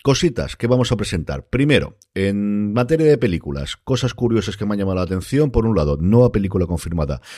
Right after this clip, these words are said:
de Star Trek, línea J J Abrams, no la dirige él, pero sí la produce. La va a dirigir Matt Shakman. No sabemos absolutamente nada más, sino que va a seguir la saga La Galáctica también de las pantallas. Una que me ha hecho ilusión, que es un remake, un reboot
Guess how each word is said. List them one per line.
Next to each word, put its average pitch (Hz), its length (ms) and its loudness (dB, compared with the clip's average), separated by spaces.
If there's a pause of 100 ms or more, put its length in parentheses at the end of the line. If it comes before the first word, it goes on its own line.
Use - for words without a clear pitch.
(140)
de 87 200 2
Star 113 340 2
Trek, 78 320 -4
línea 95 480 2
J 92 300 -2
J 110 320 0
Abrams, 165 380 0
no 98 240 0
la 113 100 2
dirige 92 320 -2
él, 69 80 -4
pero 71 160 -8
sí - 140 -8
la 101 100 0
produce. 73 420 -2 (300)
La 87 160 2
va 98 80 4
a 104 40 0
dirigir 90 340 -4
Matt 92 180 -2
Shakman. 160 480 -2 (120)
No 95 220 0
sabemos 120 380 0
absolutamente 92 520 -2
nada 87 220 0
más, 160 320 -2
sino 80 300 -4
que 78 80 -4
va 87 100 0
a 107 40 0
seguir 107 360 -4 (300)
la 117 180 0
saga 101 260 0
La 92 140 0
Galáctica 104 540 -2
también 87 380 0
de 101 60 2
las 85 120 0
pantallas. 57 560 -6 (320)
Una 135 260 4
que 92 120 0
me 90 60 0
ha 85 40 0
hecho - 160 -6
ilusión, 151 500 0
que 98 200 0
es - 180 -2
un 113 160 0
remake, 80 500 -2
un 107 180 -2
reboot 78 300 -2